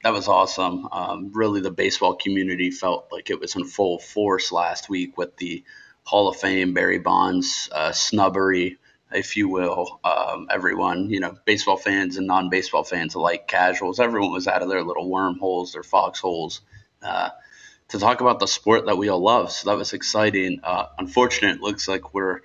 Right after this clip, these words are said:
gonna unpack some news today that we may not be getting that level or all of those fans, uh, or casuals back in the game for a little bit.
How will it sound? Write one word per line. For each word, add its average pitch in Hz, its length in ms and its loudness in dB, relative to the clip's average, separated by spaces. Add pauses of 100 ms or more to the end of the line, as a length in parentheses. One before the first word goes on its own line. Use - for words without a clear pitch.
(360)
gonna 90 180 -4
unpack 90 380 0
some 98 160 -2
news 95 240 0
today 90 220 2
that 85 180 0
we 98 120 -2
may 95 360 2
not 95 360 0
be 92 360 -2 (520)
getting 95 300 4
that 95 180 2
level 95 460 2
or 87 220 0
all 90 260 0
of 82 60 -8
those 90 240 -2
fans, 90 600 -2
uh, 76 220 -4 (100)
or - 60 -14
casuals 90 560 0
back 90 320 -4
in 90 80 -4
the 87 80 -2
game 85 300 -2
for 64 340 -4 (160)
a - 60 -6
little 85 260 0
bit. 76 260 -8